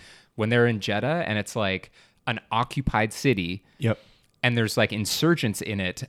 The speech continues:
Speaker 1: I feel like, like I was saying to Koji, like, whatever the rewrites were or the reshoots, uh, because it was, like, too dark or whatever they were saying, I feel like some of them maybe were like, they were like, "Ooh, this is maybe too close to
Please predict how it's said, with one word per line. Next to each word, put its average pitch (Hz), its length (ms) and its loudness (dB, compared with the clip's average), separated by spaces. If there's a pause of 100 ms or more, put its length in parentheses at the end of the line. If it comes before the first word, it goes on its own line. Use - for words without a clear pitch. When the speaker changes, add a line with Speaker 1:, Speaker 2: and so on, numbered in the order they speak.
(400)
Speaker 1:
I 123 120 6
feel 127 260 -4
like, 101 360 -2
like 110 200 -4
I 113 60 0
was 104 80 -4
saying 110 200 -2
to 95 40 -4
Koji, 110 420 2
like, 90 180 -2
whatever 107 320 2
the 104 80 -2
rewrites 101 560 0
were 123 180 2
or 120 60 0
the 95 80 -4
reshoots, 104 720 -2
uh, - 60 -20 (300)
because 101 300 -6
it 92 40 -6
was, 90 120 -10
like, 78 140 -10
too 110 180 -6
dark 98 360 -2
or - 20 -6
whatever 98 220 -4
they 104 80 -2
were 104 60 -2
saying, 107 360 -2
I 98 140 0
feel 104 220 0
like 95 240 2
some 104 200 0
of 95 60 0
them 95 240 0
maybe 98 240 2
were 90 140 -2
like, 87 200 -4
they 95 80 -6
were 90 60 -4
like, 85 140 -8
"Ooh, 131 160 -4
this 110 160 -8
is 151 60 -6
maybe 131 220 -2
too 117 260 -6
close 92 400 -8
to 87 400 -10